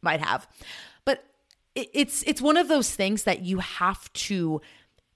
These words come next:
reframe your mind around before you start taking action on. And I wish I would have known that myself, but of course I didn't. And that's how you live and you learn. You have these trial and error periods, and that's how you grow and you become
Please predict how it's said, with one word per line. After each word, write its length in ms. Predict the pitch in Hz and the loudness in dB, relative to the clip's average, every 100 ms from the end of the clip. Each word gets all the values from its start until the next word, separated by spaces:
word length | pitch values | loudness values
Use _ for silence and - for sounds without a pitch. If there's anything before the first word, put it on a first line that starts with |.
| - | -8
reframe 1160 | 185 175 220 240 - - 190 175 190 226 254 247 | -6 0 2 2 0 -2 -2 -2 -2 -2 -2 -6
your 220 | 180 175 | -2 -2
mind 320 | 165 151 165 | 0 0 -2
around 440 | 214 247 262 294 277 | 0 2 2 0 -4
before 760 | 196 - - 185 180 170 160 - _ _ | -6 -8 -6 -2 0 0 -2 -8 _ _
you 160 | 175 170 | -14 -10
start 280 | - 156 - | -6 -6 -6
taking 300 | 156 151 - | -14 -12 -10
action 380 | - - - | -12 -10 -12
on. 380 | - 80 71 208 - - - - | -10 -10 -10 -14 -18 -20 -16 -4
And 320 | 175 170 170 | 0 0 0
I 120 | - 170 | 2 0
wish 220 | 180 190 | 0 0
I 60 | |
would 120 | 170 165 | 0 0
have 120 | 160 | -2
known 160 | 160 | -2
that 180 | 160 156 | -2 -2
myself, 580 | 160 151 160 151 226 - | -4 -2 -2 0 -2 0
but 240 | 175 147 - - | 0 0 -4 -6
of 160 | 175 - | -6 -4
course 260 | 180 165 | -6 -2
I 80 | 156 | -2
didn't. 320 | 156 147 196 | -2 -2 -2
And 220 | 196 165 - - - | -4 -8 -12 -18 -4
that's 340 | 160 - - - | -4 -4 -8 -4
how 280 | 165 151 | 0 2
you 280 | 160 165 156 | 0 -4 -6
live 320 | 160 165 165 | -4 0 0
and 100 | 190 | 0
you 100 | 175 | -4
learn. 300 | 160 151 170 | -4 -2 -2
You 120 | 190 180 | -2 -2
have 160 | 160 | -2
these 160 | 180 170 | -4 -4
trial 260 | 156 143 | 0 0
and 100 | 156 | -2
error 200 | 160 151 | -2 -4
periods, 500 | 147 156 143 165 202 | -4 -4 -2 -2 -4
and 180 | 165 151 | -6 -6
that's 200 | - - | -8 -6
how 120 | - 156 | -2 -2
you 180 | 156 | -2
grow 320 | 151 - 113 165 | -6 -4 -4 -4
and 100 | 156 | -8
you 80 | |
become 480 | 160 160 147 143 160 | -12 -8 -4 -4 -6